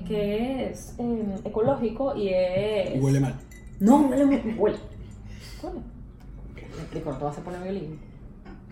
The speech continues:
Speaker 1: Huele bien, ¿no?
Speaker 2: Ok. Ajá.
Speaker 1: Pero suda, porque no es antitranspirante.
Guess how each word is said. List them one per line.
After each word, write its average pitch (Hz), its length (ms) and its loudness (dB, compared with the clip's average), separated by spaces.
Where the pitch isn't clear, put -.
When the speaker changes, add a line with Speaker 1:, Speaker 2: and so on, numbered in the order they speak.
Speaker 1:
Huele 156 140 -4
bien, 180 260 2
¿no? - 320 -10
Speaker 2:
Ok. 117 100 -6
Ajá. 151 220 -10
Speaker 1:
Pero 262 220 0
suda, 233 520 -2
porque 196 180 -2
no 208 100 2
es 220 80 -2
antitranspirante. 208 720 -4